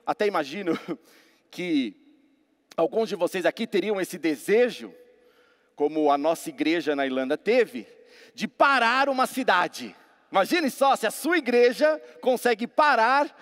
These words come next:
uma cidade inteira. A nossa igreja parou. Nós fizemos uma programação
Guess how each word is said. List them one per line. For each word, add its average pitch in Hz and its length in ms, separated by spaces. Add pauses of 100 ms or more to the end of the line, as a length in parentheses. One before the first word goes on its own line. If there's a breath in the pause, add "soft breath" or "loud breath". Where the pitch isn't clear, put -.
(360 loud breath)
uma 311 220
cidade 220 420
inteira. 151 500 (920)
A - 80
nossa 151 260
igreja 139 300
parou. 123 400 (1300)
Nós - 140
fizemos 214 400
uma 208 120
programação 214 1000